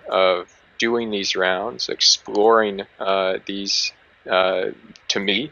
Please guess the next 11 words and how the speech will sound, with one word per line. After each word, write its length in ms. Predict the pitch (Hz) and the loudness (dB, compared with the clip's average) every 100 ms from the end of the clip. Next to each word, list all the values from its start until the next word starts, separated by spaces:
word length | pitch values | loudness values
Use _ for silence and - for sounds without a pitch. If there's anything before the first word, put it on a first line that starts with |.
| - | -2
uh, 340 | 107 98 98 - | 2 4 2 0
new 260 | 107 107 | -4 -4
regions, 600 | 104 104 107 156 165 - - - - - - _ - | -4 -4 -2 -2 0 -2 -2 -12 -20 -20 -20 _ -4
and, 420 | 98 98 98 101 | 0 2 2 0
uh, 40 | 92 | -2
again, 500 | 92 87 104 139 120 | 0 0 0 0 0
being 220 | 113 113 | 0 2
able 220 | 113 110 | 2 0
to 120 | - | -6
combine 480 | 104 95 95 110 110 | -6 0 2 2 0
that, 320 | 92 92 - | -2 -4 -8